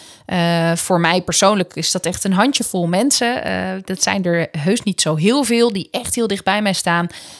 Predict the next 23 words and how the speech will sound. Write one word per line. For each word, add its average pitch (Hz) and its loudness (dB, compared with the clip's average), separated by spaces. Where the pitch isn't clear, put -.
Ehm, 185 4
die 190 2
mij 175 4
goed - -2
kennen 214 2
en 190 0
die 202 -4
ook 190 2
een 175 0
oprecht 190 4
antwoord 190 -2
krijgen 170 0
op 156 -6
de 175 -6
vraag, 170 -2
"Hoe 156 -2
gaat 160 0
het?" - -8
als - 0
ze 160 0
me 160 -2
die 156 -4
stellen. - -4